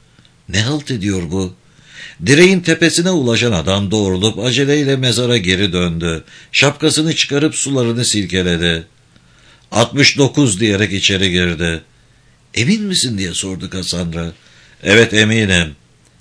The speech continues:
Painter daha fazla beklemeye cesaret edemedi. Caminin içine inen döner merdivenlere ulaşmak için kemerli girişten geçti.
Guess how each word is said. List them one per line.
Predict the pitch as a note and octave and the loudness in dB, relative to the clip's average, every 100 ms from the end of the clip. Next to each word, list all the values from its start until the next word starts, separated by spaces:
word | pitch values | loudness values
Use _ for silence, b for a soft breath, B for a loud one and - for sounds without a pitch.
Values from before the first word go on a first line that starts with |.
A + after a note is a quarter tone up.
| B B B B B | B B B B B
Painter | A#2+ F3 F3 F3 | 4 4 4 4
daha | D#3+ D#3 C#3+ | 4 4 2
fazla | C#3 B2+ B2+ | 0 0 0
beklemeye | B2 B2 A2 A2+ G2+ | 0 0 0 0 0
cesaret | G2 F2+ F#2 F2+ | 0 0 0 0
edemedi. | E2+ F2 D#2+ D#2 D#2 D#2 - B B - | 0 0 -2 -2 -4 -6 -8 B B -2
Caminin | F#2 C3 D3+ E3 F3 | 2 4 2 2 2
içine | C3+ - C3+ D3+ G2 | 0 -4 -2 -2 -2
inen | D#2+ F#2 F2+ - G2 | 0 0 -2 -6 -2
döner | A2+ C#3 C#3 | 0 0 0
merdivenlere | G#2 A#2 G#2+ A2+ G#2+ A2+ A#2+ | -2 -2 -2 -2 0 0 -2
ulaşmak | F#2+ F#2+ E2 G2 | 0 -2 -2 -4
için | F2+ F2 G2+ | -4 -4 -4
kemerli | - A#2 A#2 A#2 A2 G2+ | -4 -2 0 -2 -2 -4
girişten | G#2 G2 - F#2 G2 | -2 -2 -2 -2 0
geçti. | F#2 F2+ - E2+ E2+ | -2 -4 -4 -4 -4